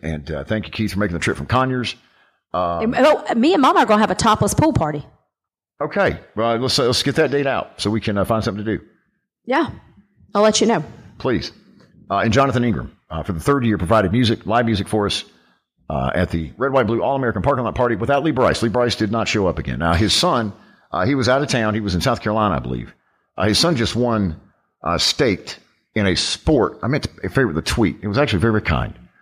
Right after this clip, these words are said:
Speaker 1: I'll see if I can pull that up a little bit. But, uh, Lee, well, not that he planned on coming, but he couldn't have, even had we wanted him to come or paid him to come, because he
Speaker 2: He
Speaker 1: was
Speaker 2: had to
Speaker 1: kind
Speaker 2: be
Speaker 1: of,
Speaker 2: at this event.
Speaker 1: as a dad, he was playing dad this weekend. So no Lee Bryce.
Speaker 2: Love that.
Speaker 1: Uh, but thank you to Donna and the entire gallery,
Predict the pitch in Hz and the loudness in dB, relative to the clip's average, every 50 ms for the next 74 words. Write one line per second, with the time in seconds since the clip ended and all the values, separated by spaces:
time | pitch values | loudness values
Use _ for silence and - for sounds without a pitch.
0 | _ _ _ _ _ _ _ _ _ - - - - 123 - - 67 - 85 80 | _ _ _ _ _ _ _ _ _ -8 -4 -2 0 0 0 -2 -2 -2 -2 -2
1 | 71 - - - 55 - - - - - - - 69 71 67 71 107 127 127 117 | -2 -2 -4 -6 -8 -6 -8 -10 -10 -12 -12 -8 -6 -6 -4 0 0 2 2 2
2 | - 101 120 117 147 151 - 120 92 113 - - 143 156 139 117 117 - 185 175 | 0 -2 -2 2 2 2 2 4 2 2 2 2 0 0 0 0 2 2 2 2
3 | 98 71 - - - 85 107 101 82 113 123 - - 190 139 104 113 107 95 90 | 0 -2 -4 -8 -6 -4 -2 0 0 0 0 2 0 2 2 2 2 2 2 0
4 | 90 - - 131 113 113 101 87 117 110 87 87 87 87 - - _ _ _ _ | 0 -2 -2 -2 -2 -2 -2 -2 -2 -2 -2 -4 -6 -6 -8 -12 _ _ _ _
5 | _ - 107 147 170 156 123 139 120 - - 120 117 117 110 107 113 - 143 135 | _ -2 0 2 2 2 2 0 0 0 0 2 2 2 2 0 0 0 2 2
6 | 104 87 78 - - - 67 57 - - 73 - 95 87 - - - - 285 247 | 2 0 -2 -2 -4 -6 -8 -8 -8 -12 -10 -6 -6 -4 -4 -2 0 2 4 4
7 | 226 208 185 170 160 190 180 165 160 175 156 - - 147 151 131 - - - - | 4 4 2 2 4 4 4 4 2 2 2 2 0 0 0 0 -2 -4 -6 -6
8 | - 92 90 104 82 85 65 64 95 98 87 - - 104 92 78 80 67 62 58 | -2 -2 0 0 0 0 0 0 -2 -4 -4 -4 -4 -4 -2 -2 -2 -2 -2 -4
9 | 57 - 64 60 - - 52 - - 78 87 110 117 120 107 71 78 - - - | -8 -12 -14 -16 -16 -18 -18 -14 -8 -6 -4 -2 -2 -2 -2 -2 -4 -4 -4 -6
10 | - - - 190 165 - - - - - - - - - - - - 90 90 87 | -8 -4 -2 -2 -2 -2 -2 -4 -6 -6 -8 -14 -20 -20 -10 -4 -2 0 0 0
11 | 87 135 139 123 113 101 101 90 120 127 131 131 131 113 92 95 92 87 85 85 | -2 -2 -2 0 0 0 0 0 0 2 2 2 2 2 2 2 0 0 0 2
12 | 117 131 127 120 107 87 113 120 123 120 117 110 107 90 82 | 2 4 4 4 2 2 2 2 4 4 4 2 0 -2 -4